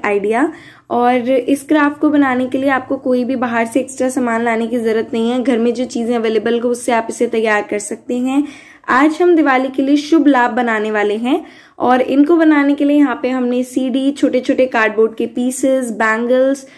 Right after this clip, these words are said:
और साटन रिबन, इन सब का ही यूज़ किया है। जैसे आप देख सकते हैं एकदम मार्केट जैसा लग रहा है, बहुत ही ब्यूटीफुल हैंगिंग है, बहुत ही ईजीली आप इसको रेडी कर सकते हैं।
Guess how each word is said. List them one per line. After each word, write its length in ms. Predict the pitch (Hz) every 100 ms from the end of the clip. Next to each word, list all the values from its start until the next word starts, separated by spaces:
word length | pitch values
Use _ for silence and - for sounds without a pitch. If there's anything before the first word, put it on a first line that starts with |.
| - -
और 160 | - 294
साटन 440 | 294 277 247 262
रिबन, 260 | 254 240 262
इन 120 | 247
सब 220 | 247 254
का 120 | 254 254
ही 200 | 269 262
यूज़ 240 | 233 233
किया 200 | - 226
है। 540 | 233 269 302 - - - - - _ _ _ -
जैसे 240 | 254 254 285
आप 120 | 277
देख 260 | 240 277 -
सकते 320 | 294 - 277
हैं 80 | 277
एकदम 180 | 269
मार्केट 500 | 294 254 226 233 269
जैसा 280 | 233 262 285
लग 200 | 262 226
रहा 180 | 233 233
है, 160 | 240 247
बहुत 380 | 220 226 247
ही 60 | 277
ब्यूटीफुल 540 | 220 240 254 254 269 269
हैंगिंग 460 | 233 233 247 254
है, 100 | 269
बहुत 380 | 233 220 240 240
ही 100 | 269
ईजीली 360 | 233 214 247 277
आप 180 | 254 254
इसको 200 | - 262
रेडी 240 | 240 226
कर 180 | 233 240
सकते 380 | 240 294 - 247
हैं। 220 | 262 294